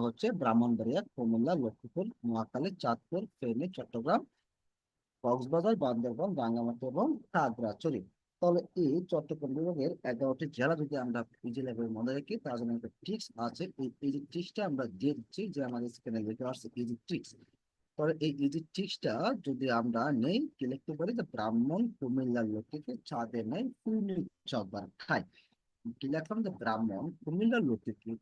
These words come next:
চাঁদে নেয় ফিরনি চকবার খায়। এখানে কুমিল্লা বানানটা আমার ভুল আছে, কুমিল্লা বানানটা আপনারা ঠিক করে নেবেন। এখানে ব্রাহ্মণ দ্বারা আমরা বুঝি ব্রাহ্মণবাড়িয়া, কুমিল্লার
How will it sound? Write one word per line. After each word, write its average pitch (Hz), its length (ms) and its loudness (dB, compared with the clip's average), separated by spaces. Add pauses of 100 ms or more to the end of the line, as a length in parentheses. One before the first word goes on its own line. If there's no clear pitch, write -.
চাঁদে 160 400 0
নেয় 120 180 -2 (120)
ফিরনি 214 300 2 (140)
চকবার 98 320 -4 (160)
খায়। 107 220 -2 (140)
এখানে 120 200 -2 (100)
কুমিল্লা 165 380 0
বানানটা 120 340 0
আমার 110 160 0 (120)
ভুল 139 140 4 (100)
আছে, - 140 -6 (100)
কুমিল্লা 135 360 0
বানানটা 113 320 -2 (140)
আপনারা - 260 -10 (100)
ঠিক 185 200 0
করে 104 200 -2
নেবেন। 117 220 0 (1300)
এখানে 165 280 4 (160)
ব্রাহ্মণ 151 440 4
দ্বারা 135 180 4 (160)
আমরা 110 260 -2
বুঝি 110 240 -4
ব্রাহ্মণবাড়িয়া, 117 680 0 (300)
কুমিল্লার 160 540 4